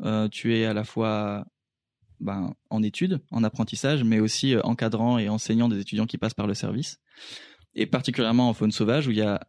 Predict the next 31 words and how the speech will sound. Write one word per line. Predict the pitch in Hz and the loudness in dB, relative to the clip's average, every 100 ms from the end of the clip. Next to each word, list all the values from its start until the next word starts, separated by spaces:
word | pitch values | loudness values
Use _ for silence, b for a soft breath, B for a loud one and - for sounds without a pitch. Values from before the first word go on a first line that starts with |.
| - _ - | -20 _ -6
alors | 107 107 | -2 -2
je, | 104 - | -6 -2
comme | 123 | 0
ça | 123 113 | 2 2
évolue, | 110 110 117 | 2 2 2
euh, | 104 101 101 | 2 0 -2
souvent | - - 120 123 - | -4 -2 2 2 4
aujourd'hui, | 117 113 117 | 4 2 0
je | 123 | -2
sais | 113 | -2
pas | 107 | -2
exactement | 107 107 - 113 113 | 0 0 2 4 4
où, | 107 104 101 | 2 0 -2
comment | 113 113 | 0 0
ça | 104 | 0
se | 110 | -2
passe, | 139 180 - | -2 -2 -4
mais, | - 95 95 | -2 0 0
euh, | - B B B B B B - | -4 B B B B B B -4
à, | 110 101 | 0 0
à | - 113 | 2 2
mon | 123 | 4
époque, | 117 - 139 - - - | 4 4 0 0 -10 -4
euh, | - 107 | 2 4
le, | 107 107 107 | 4 4 4
le, | 104 104 104 104 101 - _ 110 | 4 4 4 2 0 -6 _ -8
ouais, | 107 92 | -4 -2
j'ai | 113 | -2
dit | 101 | -4
cette | - - | -6 -4
phrase. | 98 101 | -2 -2